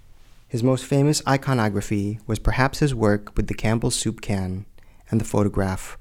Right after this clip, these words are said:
of Marilyn Monroe. After he attained success and began to operate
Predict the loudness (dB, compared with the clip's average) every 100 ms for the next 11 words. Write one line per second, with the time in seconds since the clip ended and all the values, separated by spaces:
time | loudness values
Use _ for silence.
0 | -18 -6 0 2 0 0 -2 -4 -4 -8
1 | -10 -20 -20 -20 -20 -20 -20 -20 -20 -20
2 | -20 -20 -20 -20 _ -20 -20 -20 -20 -20
3 | -20 -10 0 2 2 0 2 2 2 2
4 | 2 2 0 -2 -2 -2 -4 -8 -10 -14
5 | -20 -20 -20 -2 0 2 4 4 4 2
6 | 2 4 4 4 0